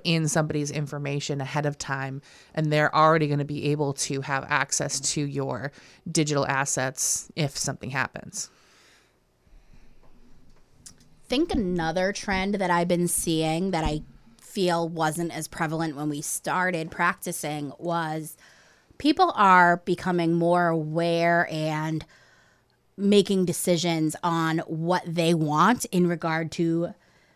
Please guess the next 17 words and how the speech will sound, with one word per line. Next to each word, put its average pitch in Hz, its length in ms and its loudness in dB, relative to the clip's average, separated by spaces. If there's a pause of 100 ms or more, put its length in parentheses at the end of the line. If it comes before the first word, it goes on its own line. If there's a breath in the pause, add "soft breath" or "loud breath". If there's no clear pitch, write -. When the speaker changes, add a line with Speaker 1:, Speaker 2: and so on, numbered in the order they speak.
(200)
Speaker 2:
funeral, 175 720 2
burial, 165 640 2
cremation, 156 960 0
whichever, 226 680 4
you 202 140 0
know, 170 160 2
route 180 240 4
it 175 100 4
is, 156 320 -4 (580 loud breath)
um, 160 420 2 (120)
organ 202 320 4
donation 170 480 2
or 160 60 2
not, 156 420 0
or, 160 480 0 (960 loud breath)
you 170 160 0
know, 151 360 -2